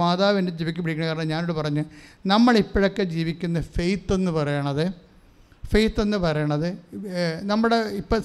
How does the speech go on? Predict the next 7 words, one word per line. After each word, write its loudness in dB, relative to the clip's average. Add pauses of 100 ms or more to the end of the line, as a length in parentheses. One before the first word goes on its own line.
സാധാരണ 4
ആൾക്കാരുടെ 2
ഉള്ളത്, 2 (560)
ഏ, 2 (500)
വിശ്വാസമാണ് 4 (560)
സാധാരണ 4 (100)
ഉള്ളത്. -2